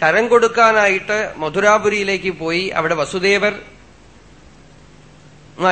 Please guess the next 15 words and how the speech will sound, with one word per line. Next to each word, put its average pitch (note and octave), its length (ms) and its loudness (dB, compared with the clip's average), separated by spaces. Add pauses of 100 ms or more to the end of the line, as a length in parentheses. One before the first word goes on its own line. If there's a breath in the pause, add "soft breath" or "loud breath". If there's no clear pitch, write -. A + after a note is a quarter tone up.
(180)
സംവാദം F#3 560 0
ചെയ്തു. E3+ 260 -2
വസുദേവർ F3+ 580 -2
നന്ദഗോപരോട് E3+ 640 -2
പറഞ്ഞു, D#3 360 -2
"അങ്ങ് D3 160 -4
വേഗം D3 380 -2
തിരിച്ചു D#3+ 380 -6
ഗോകുലത്തിലേക്ക് D3 640 -2
പോകണം, A2 380 -10 (100)
അവിടെ C3+ 180 -8
അനേക D3 380 -4
ആപത്തുകൾ E3 600 -4
വരാനുള്ള C#3+ 460 -4
സാധ്യതയുണ്ട്." A#2+ 800 -12